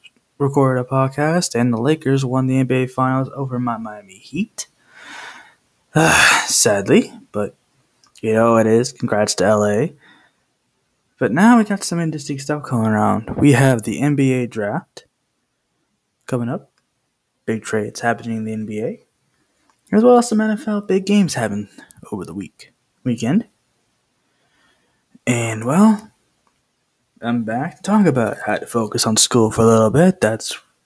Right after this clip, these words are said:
the big reason for my hiatus. But I'm back, and it's good to be back. All right, kick off this first episode in a while. We're gonna talk about, well,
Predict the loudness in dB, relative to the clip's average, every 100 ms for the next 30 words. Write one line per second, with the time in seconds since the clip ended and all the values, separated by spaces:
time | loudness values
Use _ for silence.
0 | _ _ _ _ _ -12 -6 -4 -2 -2
1 | -4 -6 -4 -2 0 0 -2 -4 -6 -8
2 | -12 -10 -8 -8 -10 -14 -20 -20 _ _
3 | _ _ _ -6 -6 -6 _ _ _ _
4 | _ _ _ _ _ -6 -2 0 -2 -2
5 | -6 -20 _ _ _ _ _ _ _ _
6 | -18 -16 -8 -4 -2 -4 -6 -4 -4 -2
7 | -4 -4 -14 -20 _ _ _ _ _ _
8 | _ _ _ _ -20 -20 -20 _ _ _
9 | -10 -10 -14 _ _ _ -20 -20 -2 4
10 | 6 6 6 6 2 -20 -20 _ _ -2
11 | 4 6 6 6 6 4 4 6 6 6
12 | 6 4 4 2 2 4 6 4 0 0
13 | 2 2 2 2 2 2 4 4 2